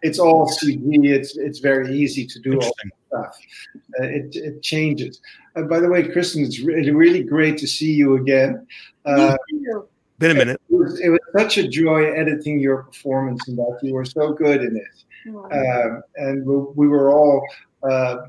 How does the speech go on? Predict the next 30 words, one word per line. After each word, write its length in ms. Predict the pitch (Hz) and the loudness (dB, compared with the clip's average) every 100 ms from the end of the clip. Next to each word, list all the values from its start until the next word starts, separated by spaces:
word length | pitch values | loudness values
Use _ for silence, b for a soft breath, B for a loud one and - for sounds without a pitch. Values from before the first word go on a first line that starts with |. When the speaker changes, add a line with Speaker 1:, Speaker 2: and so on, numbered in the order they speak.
| 123 | -4
Speaker 1:
very 240 | 143 151 | -2 0
much 260 | 143 139 135 | 0 -2 -2
in 100 | 131 | 2
love 260 | 127 123 | 2 0
with 180 | 131 127 | -4 -4
you. 260 | 135 156 - | -2 -2 -2
So, 340 | 139 135 131 B B B 135 | 0 2 0 B B B 0
uh, 40 | |
you 180 | 139 139 | 2 2
know, 80 | 123 123 | 0 0
we, 140 | 135 135 | 0 0
we, 340 | 143 135 127 - - | 0 0 -2 -8 -8
it 80 | 147 | -4
was 160 | 131 | -4
just 380 | 131 147 - - _ _ | -4 -6 -6 -16 _ _
wonderful 680 | 147 143 156 156 - 135 127 | -2 2 2 0 -4 -4 -6
to, 480 | - 135 131 127 120 | -6 -2 0 0 0
uh, 160 | 117 117 - | -2 -4 -6
to 340 | 127 120 117 - _ | -4 -4 -6 -14 _
work 400 | 139 127 147 147 | -6 0 0 0
on 180 | 131 123 | -4 -4
that, 240 | 120 113 - _ _ 139 | -2 -4 -8 _ _ -8
uh, 360 | 127 117 117 113 - | -6 -6 -6 -10 -16
performance 720 | - 139 131 127 104 - - | -12 -6 -4 -4 -6 -12 -10
that 240 | 117 - | -10 -10
you 80 | 123 | -8
gave 260 | 131 120 113 _ - | -6 -6 -8 _ -8
during, 280 | 135 123 123 | -4 -4 -6
on 180 | 143 127 | -8 -6
that 220 | 127 110 | -6 -8